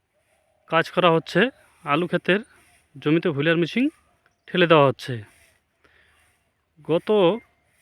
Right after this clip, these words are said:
চার থেকে পাঁচ দিন আগে দুদিন একটা বৃষ্টি হয়েছিল, দুদিন যাবৎ হালকা পাতলা বৃষ্টি হয়েছিল। বৃষ্টির ফলে যেগুলো রসাল জমি এবং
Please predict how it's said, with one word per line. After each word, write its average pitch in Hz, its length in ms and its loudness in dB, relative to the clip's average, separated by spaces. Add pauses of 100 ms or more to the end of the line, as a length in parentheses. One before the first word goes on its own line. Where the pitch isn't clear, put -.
(680)
চার 196 200 0
থেকে 214 220 0
পাঁচ 196 240 2
দিন 208 160 0
আগে 208 220 2
দুদিন 190 360 2 (1400)
একটা 170 360 0 (480)
বৃষ্টি 165 300 -6
হয়েছিল, 180 340 4 (300)
দুদিন 175 240 -2
যাবৎ 170 240 2 (120)
হালকা 143 260 -6
পাতলা 170 260 -2
বৃষ্টি 156 260 -2
হয়েছিল। 175 300 0 (720)
বৃষ্টির 165 320 -10
ফলে 185 260 2 (680)
যেগুলো 156 280 -2
রসাল 170 380 2
জমি 190 260 2
এবং 190 160 0